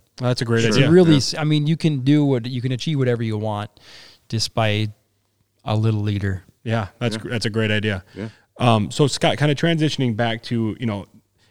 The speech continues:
Speaker 1: obviously this year has been a, a unique year, um, for many reasons. Um, but, you know, in the outdoor world, we've seen, uh, you know, giant influx of people getting into things for the first time. Um,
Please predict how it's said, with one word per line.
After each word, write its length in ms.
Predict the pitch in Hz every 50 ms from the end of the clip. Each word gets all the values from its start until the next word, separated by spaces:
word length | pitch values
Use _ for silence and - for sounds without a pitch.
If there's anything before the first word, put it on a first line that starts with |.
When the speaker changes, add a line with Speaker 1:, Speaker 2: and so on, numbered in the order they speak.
| _ _ - - _ -
Speaker 1:
obviously 340 | 127 139 143 131 107 117 120
this 260 | 110 120 120 - -
year 140 | 117 107 104
has 100 | 104 95
been 180 | 101 110 104 104
a, 120 | 101 98 - _
a 80 | 120 117
unique 600 | 107 101 107 107 107 107 107 107 101 - - -
year, 380 | 107 101 98 98 95 98 101 - _ _
um, 380 | - 113 104 98 95 92 92 92
for 160 | - - 165
many 260 | 156 160 156 139 110
reasons. 460 | 92 92 92 92 104 101 107 117 - - - - - - - - _ -
Um, 440 | - 104 98 95 92 90 92 90 90 _
but, 280 | - 127 117 107 - _ _
you 80 | 139 120
know, 100 | 104 95
in 140 | - 131 147
the 120 | 147 123
outdoor 380 | 110 101 98 117 104 107 117 110
world, 300 | 98 95 92 92 92 98
we've 160 | 101 95 -
seen, 380 | - - 113 110 104 101 101 - _ _ _ _ _ _ _ _ 95
uh, 340 | 95 95 95 92 92 87 87 - - _
you 100 | - -
know, 220 | 90 87 90 - - _ _ _ _ _ _ _ _ _ _ 123 110
giant 500 | 95 101 101 104 104 107 110 110 107 - -
influx 540 | 113 117 107 104 - - 110 101 92 - -
of 80 | 98
people 340 | - - 107 101 - 110 104
getting 240 | 98 107 107 110 107
into 500 | 101 107 113 110 98 - - 110 107 101
things 280 | 95 - 110 104 98 -
for 120 | - -
the 80 | 107 95
first 260 | - - 104 92 -
time. 320 | - 101 95 87 - 110 - _ _ _ _ _ _ _ _ _ _ _
Um, 540 | - 101 98 98 95 92 90 90 90 95 95